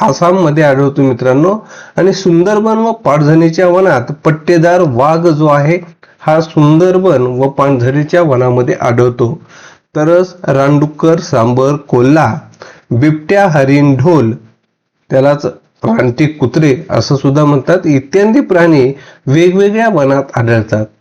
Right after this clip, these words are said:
मोर, खंड्या, रंगीबेरंगी पोपट, कोतवाल, दया इत्यादी पक्षी सुद्धा वनामध्ये आढळतात. आता आपण हा उतारा जो आहे हा पूर्ण वाचून घेतलेला आहे. याच्यानंतर याच्यावर आधारित जे काही प्रश्न असतील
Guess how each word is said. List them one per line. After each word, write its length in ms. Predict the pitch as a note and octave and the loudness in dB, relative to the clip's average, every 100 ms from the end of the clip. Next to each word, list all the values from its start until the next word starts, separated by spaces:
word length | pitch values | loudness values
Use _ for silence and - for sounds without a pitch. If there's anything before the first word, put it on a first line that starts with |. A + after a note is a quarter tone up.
| _ _ _ _ _ | _ _ _ _ _
मोर, 420 | C3 D3+ D3+ C3 B2 - | 0 2 4 2 -2 -2
खंड्या, 440 | D3 D3 C#3 B2 A2+ A2+ | 0 2 2 0 0 -2
रंगीबेरंगी 840 | A#2+ C3+ C#3+ F3 E3+ E3 C#3+ C3 D3 | 0 0 2 2 2 2 2 0 -2
पोपट, 680 | D3+ D#3 D#3 F#3 B2+ A2 - - - _ _ | 0 0 0 0 0 -2 -8 -20 -20 _ _
कोतवाल, 640 | D#3 D#3+ E3+ E3+ C3 A2 B2+ - | -2 0 2 2 2 0 -4 -6
दया 400 | B2+ D#3 G#3+ A#2 - F#3+ | -4 0 2 0 -2 -4
इत्यादी 520 | D#3 - - D#3 E3+ F#3+ | -4 -4 0 2 2 0
पक्षी 380 | D3 A#2+ - B2+ | -4 -4 -2 -2
सुद्धा 280 | C3+ C#3 F#3 | -2 0 0
वनामध्ये 640 | D3+ A#2 B2 A#2 B2 A#3 - | 2 0 0 0 0 -2 -2
आढळतात. 520 | G#3+ D#3+ B2+ C3 A#2 B2+ - _ - - | -2 0 0 0 -2 -2 -12 _ -10 -4
आता 220 | E3 G3+ | 0 2
आपण 440 | F3+ G3+ G3+ C3+ B2 - - - _ - | 0 0 0 0 -2 -10 -20 -20 _ -6
हा 240 | F#3+ G#3 G#3+ - | -2 -2 -2 -2
उतारा 360 | D#3 G3 G3+ | 0 0 0
जो 140 | F#3 F3 | 0 2
आहे 240 | D#3+ F3+ | 2 0
हा 160 | G3 F3+ | -2 -4
पूर्ण 320 | F3 D3 D3 D#3 | -2 0 2 2
वाचून 420 | C#3 B2 E3+ D#3+ | 2 0 0 0
घेतलेला 440 | D3 D#3 E3 D#3+ | 0 -2 0 2
आहे. 360 | D#3 F#3 F#3+ C#3 | 0 -2 -2 0
याच्यानंतर 600 | D3 C#3+ F#3 F#3 F3+ G3+ | 0 0 2 2 0 0
याच्यावर 460 | E3+ C3+ E3+ F3 F3+ | 0 0 0 0 0
आधारित 380 | D3+ D#3 E3 | 0 0 0
जे 180 | F3 F3+ | 0 -2
काही 200 | F#3 A#3+ | 0 -2
प्रश्न 400 | D4 - - - | -2 -2 -2 0
असतील 440 | G#3+ E3 - A#2+ | 0 0 -2 -2